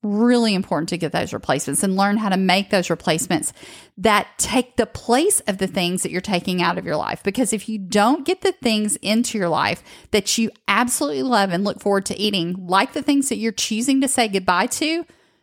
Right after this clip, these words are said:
you're never gonna be able to make it last. That's one of the reasons diets don't work. That and counting all the crazy numbers. It's ridiculous. You've got to be able to let those things go, and you need that mindset shift to do that.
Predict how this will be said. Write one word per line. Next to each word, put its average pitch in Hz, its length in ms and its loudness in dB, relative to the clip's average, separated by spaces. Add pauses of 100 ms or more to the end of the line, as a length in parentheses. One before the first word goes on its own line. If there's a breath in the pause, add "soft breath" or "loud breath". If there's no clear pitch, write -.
(140)
you're 262 140 0
never 269 320 2
gonna 285 160 2
be 233 100 2
able 202 140 2
to 196 80 0
make 175 180 -2
it 85 80 -2
last. 113 240 -4
That's - 240 -2
one 262 120 2
of 262 60 2
the 254 80 2
reasons 247 380 0
diets 208 400 0
don't 220 200 0
work. 262 280 0
That 208 240 2
and 233 140 -2
counting 190 300 -2
all 180 100 0
the 196 80 0
crazy 185 380 -4
numbers. 247 520 0 (340 soft breath)
It's - 200 0
ridiculous. 269 840 0 (220 loud breath)
You've 202 320 -4
got 233 280 2
to - 60 -10
be 240 100 2
able 220 140 0
to 208 80 0
let 185 220 0
those 180 180 0
things 185 260 -2
go, 190 120 2
and 185 340 0
you 185 60 0
need 185 260 0
that 208 160 2
mindset 175 920 -2
shift - 260 -4
to 208 120 -2
do 320 220 2
that. 131 260 -4